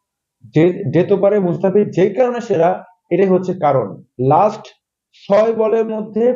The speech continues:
পাঁচটা ডট বল, মানে ইমাজিন। এবং আইএল টি টোয়েন্টি মতো,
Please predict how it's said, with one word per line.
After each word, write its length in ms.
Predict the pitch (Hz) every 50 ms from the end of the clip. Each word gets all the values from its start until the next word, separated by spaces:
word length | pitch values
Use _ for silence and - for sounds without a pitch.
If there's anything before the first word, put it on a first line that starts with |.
| 240 -
পাঁচটা 440 | 196 185 185 - - - - 208 202
ডট 340 | 190 147 160 160 151 127 127
বল, 220 | 120 120 107 92 82 - _ _ _ _ _ _ _ - 160
মানে 180 | 170 180 196 202
ইমাজিন। 680 | 180 156 170 185 196 196 - 180 165 117 - - - - _ _ _ _ _ -
এবং 220 | 156 196 214 202 -
আইএল 380 | 156 165 180 196 208 226 226 220
টি 100 | 226 220
টোয়েন্টি 360 | 220 226 226 220 202 - 226
মতো, 560 | 214 208 208 208 214 214 226 226 220 - -